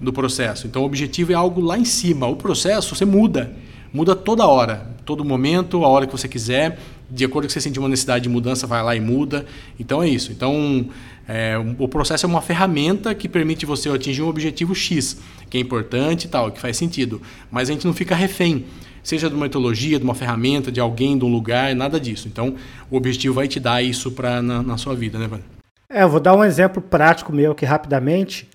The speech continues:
Speaker 2: Em dois mil e sete, eu tinha como objetivo aprender a fazer sites pra vender, né? Então eu fui, fiz um, um, alguns cursos, depois eu fiz um, uns treinamentos.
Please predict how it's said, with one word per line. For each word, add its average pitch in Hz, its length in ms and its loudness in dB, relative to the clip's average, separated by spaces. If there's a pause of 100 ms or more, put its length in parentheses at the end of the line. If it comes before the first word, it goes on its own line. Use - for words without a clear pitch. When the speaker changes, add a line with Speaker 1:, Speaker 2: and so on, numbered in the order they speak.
(100)
Speaker 2:
Em 147 300 -2
dois 147 400 0
mil 180 260 0
e 165 240 -2
sete, - 840 -2 (680)
eu 147 100 4
tinha 190 380 0
como 208 160 2
objetivo 185 1160 0
aprender 180 540 2
a 214 60 4
fazer 175 320 2
sites 175 460 2
pra 196 160 2
vender, 165 500 0 (640)
né? 123 220 -4
Então 139 320 0
eu 160 60 0
fui, 160 480 0
fiz 165 280 -4
um, 151 80 -6
um, 139 440 -6
alguns 131 360 -4
cursos, 185 460 2
depois 147 340 0
eu 151 80 2
fiz 143 220 -4
um, 143 320 -2
uns 139 220 -8
treinamentos. 143 760 0